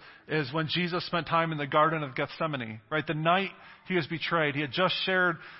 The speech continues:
his Last Supper with his disciples, told them to remember his body and his blood, which was about to be broken and shed for them.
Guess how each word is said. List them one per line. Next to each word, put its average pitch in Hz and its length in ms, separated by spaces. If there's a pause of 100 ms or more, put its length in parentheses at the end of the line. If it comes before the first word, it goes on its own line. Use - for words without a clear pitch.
(180)
his 139 220
Last 170 400
Supper 156 400
with 139 180
his 147 160
disciples, 143 640
told 175 160
them 165 160
to 151 80
remember 151 500
his 131 160
body 151 440
and 123 100
his 135 200
blood, 147 340 (840)
which 135 120
was 135 120
about 143 280
to 139 80
be 135 80
broken 139 400
and 123 120
shed 135 380
for 127 100
them. 117 420